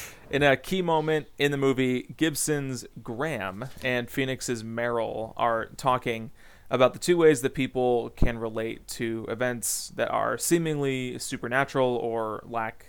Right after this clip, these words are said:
explanation, or maybe even are just kismet. Things come together unexpectedly.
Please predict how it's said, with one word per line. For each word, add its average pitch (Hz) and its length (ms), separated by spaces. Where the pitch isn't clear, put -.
explanation, 110 840
or 120 300
maybe 185 240
even 127 220
are 117 120
just 113 320
kismet. - 380
Things 113 240
come 117 180
together 110 360
unexpectedly. - 600